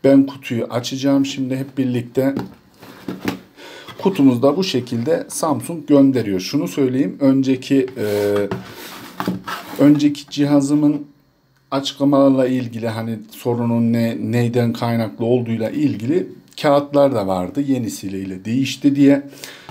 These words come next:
Telefonumuz burada arkadaşlar, gördüğünüz gibi. Ben bunu şimdi paketinden açacağım. Hiç açılmamış.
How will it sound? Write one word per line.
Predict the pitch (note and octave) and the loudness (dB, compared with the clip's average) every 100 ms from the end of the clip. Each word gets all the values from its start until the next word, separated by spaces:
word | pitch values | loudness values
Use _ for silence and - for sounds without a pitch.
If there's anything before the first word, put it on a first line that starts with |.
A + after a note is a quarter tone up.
| - - | -14 0
Telefonumuz | G#3+ F#3 C#3+ A#2 G2+ F#2+ G2 | 2 2 0 -2 -4 -8 -6
burada | A#2+ C3+ D#3+ | -6 -2 -2
arkadaşlar, | D#3 - D3 C#3+ C#3+ C#3+ | -2 -4 -2 -2 2 0
gördüğünüz | C3+ C3 C3+ B2 C3 B2+ A#2 | 2 4 4 4 0 0 -2
gibi. | A#2 A#2 G#2+ - | -4 -4 -4 0
Ben | C#3 C#3 | 2 2
bunu | B2+ A2+ | 0 -2
şimdi | - A2+ - | -2 -4 -4
paketinden | B2 C3 B2+ B2+ B2 | -4 -4 -4 -4 -2
açacağım. | B2 A#2+ A#2+ B2 A#2+ | -2 -4 -2 -2 -2
Hiç | D3+ A2 | -2 -2
açılmamış. | G#2+ B2 A#2 A2 A2 A#2 - | -2 0 0 0 0 -2 -6